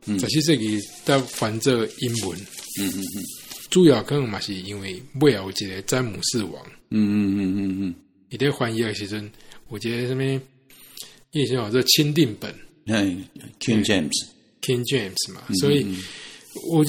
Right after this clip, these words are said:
Speaker 2: 反正咱倒来倒去，尾仔都有一个雅各书，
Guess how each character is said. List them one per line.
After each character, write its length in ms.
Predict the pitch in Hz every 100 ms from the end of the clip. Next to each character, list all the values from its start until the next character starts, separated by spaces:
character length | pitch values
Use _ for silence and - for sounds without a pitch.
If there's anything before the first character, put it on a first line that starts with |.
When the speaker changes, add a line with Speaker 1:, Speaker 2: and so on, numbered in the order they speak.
| -
Speaker 2:
反 120 | 226
正 80 | 190
咱 140 | 202
倒 160 | 202 165
来 60 |
倒 140 | 175 156
去， 100 | 120
尾 160 | 117 156
仔 100 | 113
都 100 | 104
有 60 | 92
一 40 |
个 200 | - 90 87 90 - _ _ _ _ -
雅 200 | 123 120
各 180 | 123 101 -
书， 180 | 98